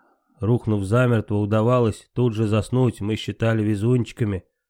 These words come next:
После бессонных ночных переходов и караулов без пищи, особенно без воды, от нечеловеческого напряжения заснуть бывало очень трудно. Болели ноги, искусанные москитами клещами,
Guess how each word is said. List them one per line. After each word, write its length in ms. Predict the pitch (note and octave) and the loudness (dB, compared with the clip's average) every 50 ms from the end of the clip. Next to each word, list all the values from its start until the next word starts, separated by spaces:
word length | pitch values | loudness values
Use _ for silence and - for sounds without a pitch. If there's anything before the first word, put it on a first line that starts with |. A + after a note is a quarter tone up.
| _ _ _ _ _ _ _ _ _ | _ _ _ _ _ _ _ _ _
После 300 | - - A#2 - A#2+ A#2+ | -6 -6 -4 -4 -4 -2
бессонных 580 | A#2+ B2+ A2+ - - D3 C#3 C3 C3+ C3 - - | -2 -2 -2 -2 0 0 2 2 2 0 0 0
ночных 420 | B2+ A#2+ - - C3+ B2+ G#2+ - | 0 -2 0 0 0 0 0 0
переходов 600 | - A#2+ A#2 A2+ G#2 - C#3 C#3 C3+ A#2+ A2 - | 0 2 2 2 2 2 2 2 2 0 0 -2
и 60 | A#2 | -2
караулов 560 | - - A#2+ A#2+ B2 C3 C#3+ C#3 C3 A#2+ A2 | 0 0 0 2 2 4 4 4 2 2 2
без 200 | G#2+ A#2+ A2 - | 2 0 0 0
пищи, 400 | - - D3 D3 C#3 - - - | 0 0 2 4 4 2 2 0
особенно 480 | A#2+ A2+ G#2+ - D3 C#3 B2+ B2+ B2+ A#2+ | 0 0 0 2 0 2 4 4 2 2
без 160 | A2+ A#2+ A2+ A#2 | 2 2 2 2
воды, 460 | A#2+ A#2+ A#2+ B2 C#3+ C#3+ B2+ G2+ - _ _ _ _ | 2 2 2 4 4 4 2 2 -2 _ _ _ _
от 180 | - G#2 - | -4 -4 -2
нечеловеческого 720 | B2+ A2+ - B2+ B2+ B2+ C3+ D3 C#3 B2+ - - - B2+ | -4 -4 0 2 2 4 4 4 2 2 0 -2 0 2
напряжения 640 | B2+ B2+ - - B2 B2 A#2 A#2 C#3 C#3 C#3 C3 A#2 | 2 2 2 2 2 2 2 4 4 4 4 2 2
заснуть 380 | G#2+ A#2+ A#2+ A#2 - C#3 C3 A#2 | 2 0 0 0 0 0 0 0
бывало 420 | A2+ B2 B2 B2+ B2 B2 B2 B2 B2+ C3+ C#3 | 0 0 2 2 2 4 4 4 4 4 4
очень 320 | C3+ B2+ - - A2+ G2 | 4 4 2 0 -2 -2
трудно. 460 | - A2+ A2+ A2+ A2 G2 F2+ F2+ E2 - _ _ _ _ _ _ _ _ _ _ _ _ _ _ _ _ _ | 0 2 2 4 2 2 0 -2 -6 -8 _ _ _ _ _ _ _ _ _ _ _ _ _ _ _ _ _
Болели 360 | - G2 G2+ G#2+ A2 G#2+ G#2+ | -2 0 0 2 2 2 2
ноги, 520 | G2+ G#2 A2+ A#2+ B2 B2 A#2 G2+ F#2+ - _ _ _ _ _ _ | 2 2 2 2 2 2 0 -2 -4 -8 _ _ _ _ _ _
искусанные 600 | - G2+ - - - A#2+ A2 - - A2 G#2+ G#2+ | -6 -6 -6 -2 0 -2 0 0 0 0 2 2
москитами 640 | G#2+ A2 G#2+ - - - A#2 G#2+ G#2+ - G2+ G#2 G2 | 2 2 0 -2 -2 -2 -2 0 0 0 0 0 0
клещами, 680 | - A2 G#2+ G#2 - - - A2+ G#2+ G2+ G2 F#2 - | 0 0 0 0 0 0 0 2 2 2 0 -2 -4